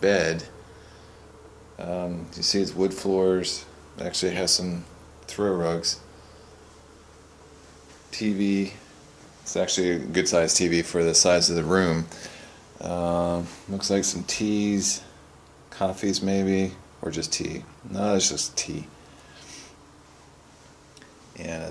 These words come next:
desk, and it looks like a nice leather chair. Interesting looking table right here, and then here's the view out of my, I'm on the second floor, so this is my view.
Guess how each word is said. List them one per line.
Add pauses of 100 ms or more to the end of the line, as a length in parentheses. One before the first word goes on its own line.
(140)
desk, (480)
and
it
looks
like
a
nice
leather
chair. (1400)
Interesting
looking
table
right
here,
and
then (560)
here's
the
view (300)
out
of
my,
I'm
on
the
second
floor,
so
this
is
my
view.